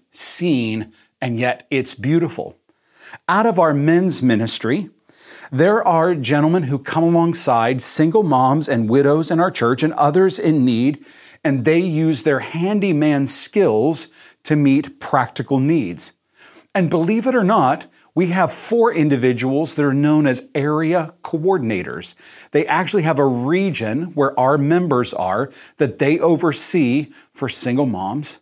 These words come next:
and widows and others who have need.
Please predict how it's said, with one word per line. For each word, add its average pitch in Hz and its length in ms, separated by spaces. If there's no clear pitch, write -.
and 135 200
widows 107 420
and 135 160
others 101 320
who 151 140
have 107 360
need. 151 420